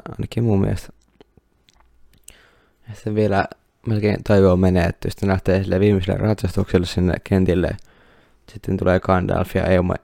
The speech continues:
Eomer sieltä. Ja tää liittyy itse asiassa kirjassa, kun mä en tiedä, että se ei ollut Eomer. Ja auringonsäde ja taistelu on voitettu. Sitten s-, siellä seitsemän. Legolas, Gimli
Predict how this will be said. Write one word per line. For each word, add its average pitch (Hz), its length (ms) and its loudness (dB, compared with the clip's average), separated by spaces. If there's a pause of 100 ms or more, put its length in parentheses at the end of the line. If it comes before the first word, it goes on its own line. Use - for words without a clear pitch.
(140)
Eomer 98 360 0
sieltä. 98 300 -6 (600)
Ja - 200 -12
tää 107 120 2
liittyy 101 380 4
itse 101 180 0
asiassa 95 280 0 (100)
kirjassa, 104 500 2 (280)
kun - 240 -18
mä 101 80 2
en 95 80 0
tiedä, 95 140 2
että - 120 0
se 98 120 0
ei 98 80 4
ollut 98 200 0
Eomer. 87 440 6
Ja - 680 -6
auringonsäde 98 540 2
ja 85 200 -2 (800)
taistelu 101 300 0
on 95 160 4
voitettu. - 340 0 (920)
Sitten - 260 -4
s-, 110 140 -8
siellä 107 260 -2
seitsemän. - 680 -4 (840)
Legolas, 113 360 0
Gimli 104 420 2